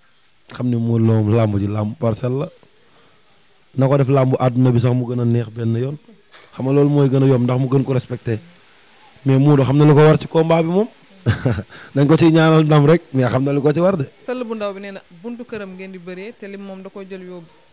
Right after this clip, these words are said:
Speaker 1: Buntu kër?
Speaker 2: Buntu këram, Pikine.
Speaker 1: Waaw.
Speaker 2: National ngeen koy bëree, te lim moom da koy jël yóbbu.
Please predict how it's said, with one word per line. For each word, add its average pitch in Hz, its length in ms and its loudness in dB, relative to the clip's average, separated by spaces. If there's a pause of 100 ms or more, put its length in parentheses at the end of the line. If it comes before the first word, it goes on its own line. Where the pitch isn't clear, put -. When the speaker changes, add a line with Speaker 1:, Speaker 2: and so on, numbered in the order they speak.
(920)
Speaker 1:
Buntu 190 220 0
kër? 135 180 4 (300)
Speaker 2:
Buntu 185 220 -20
këram, 190 240 -18
Pikine. 185 280 -20 (300)
Speaker 1:
Waaw. 123 240 2
Speaker 2:
National 180 420 -16 (100)
ngeen 185 180 -18
koy 180 120 -18
bëree, 170 280 -20 (260)
te 196 120 -14
lim - 100 -8
moom 214 180 -14
da 220 80 -14
koy 214 200 -12
jël 226 160 -12
yóbbu. 196 240 -16